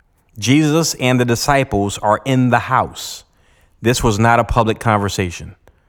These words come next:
So you do not find Jesus making the statement of a woman putting away her husband and marrying another man.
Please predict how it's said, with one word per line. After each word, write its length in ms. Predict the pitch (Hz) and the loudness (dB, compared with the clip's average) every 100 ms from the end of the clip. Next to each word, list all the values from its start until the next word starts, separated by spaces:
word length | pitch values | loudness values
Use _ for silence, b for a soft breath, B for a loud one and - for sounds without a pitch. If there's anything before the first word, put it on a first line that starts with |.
| _ _ _ _ _ _ _ - | _ _ _ _ _ _ _ -4
So 120 | 131 | 0
you 200 | 127 131 | 2 2
do 240 | 110 170 | 4 4
not 200 | 196 190 | 4 0
find 440 | - 147 135 127 110 | 0 2 2 2 2
Jesus 640 | 117 190 147 110 101 - | 0 0 2 2 0 0
making 400 | 127 156 185 175 | 0 2 2 2
the 100 | 156 | 0
statement 680 | - - 165 170 120 101 98 | -2 0 0 2 0 0 0
of 160 | 120 104 | 0 2
a 80 | 104 | 2
woman 680 | 107 120 147 160 180 190 - b b b b | 2 2 2 2 0 -2 -6 b b b b
putting 280 | - 143 165 | 0 2 4
away 320 | 165 151 139 | 2 2 2
her 220 | 120 127 | 2 2
husband 720 | 117 170 170 139 104 95 104 143 _ b b b b | 2 0 0 -2 -2 -2 -2 -6 _ b b b b
and 240 | 110 110 | 0 2
marrying 380 | 117 127 143 139 | 2 4 2 2
another 400 | 123 123 113 110 | 2 2 2 2
man. 760 | 110 120 160 139 98 98 143 | 2 2 0 0 -2 -2 -4